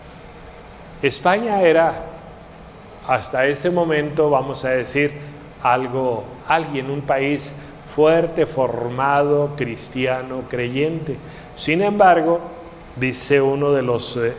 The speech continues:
evangelizadores, eh, Motolinía, este, dice: "Todo lo que hicieron los españoles no era justo, no era bueno,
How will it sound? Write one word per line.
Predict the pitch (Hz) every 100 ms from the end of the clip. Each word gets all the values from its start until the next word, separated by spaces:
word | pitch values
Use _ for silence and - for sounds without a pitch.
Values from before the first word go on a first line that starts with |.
| -
evangelizadores, | 123 123 120 120 117 117 117 120 131 143 131 - - - - -
eh, | 127 120 117
Motolinía, | 123 123 127 127 143 190 175 - - - - -
este, | - 127 127 - 127 123 123 123 123
dice: | 131 135 131 143 113 - -
"Todo | - 110 156
lo | 202
que | 202
hicieron | 180 196 208
los | 202 180
españoles | 190 156 - 170 160 165 165 165 165 - - - -
no | 123 131 135
era | 131 113
justo, | - 151 151 - 170 175 - - - - - - 135
no | 135 139
era | 139 127
bueno, | 120 135 151 160 175 185